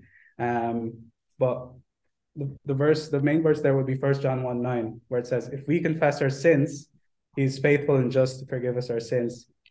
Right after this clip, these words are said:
and to cleanse us from all unrighteousness." And I'm sure Pastor will, um, you know, go more into, into more detail about that next week. But,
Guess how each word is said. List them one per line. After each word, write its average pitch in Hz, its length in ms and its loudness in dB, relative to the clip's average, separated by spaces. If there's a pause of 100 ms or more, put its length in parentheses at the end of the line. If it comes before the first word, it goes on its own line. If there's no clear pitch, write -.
(120)
and 113 140 -6
to - 80 -8
cleanse 120 320 -4
us 117 140 -10
from 117 240 -6
all 113 240 -2
unrighteousness." 110 760 -8 (840)
And 123 200 -4 (100)
I'm 139 240 0
sure 135 140 2
Pastor 131 320 -2
will, 117 280 0
um, 117 360 -4 (440)
you 113 80 -4
know, 104 140 -8 (100)
go 127 120 4
more 127 240 2
into, 123 260 -4
into 123 440 -2
more 131 200 2
detail 127 300 0
about 113 220 -2
that 117 180 -4
next 123 400 -6
week. - 160 -6 (560)
But, 123 280 -2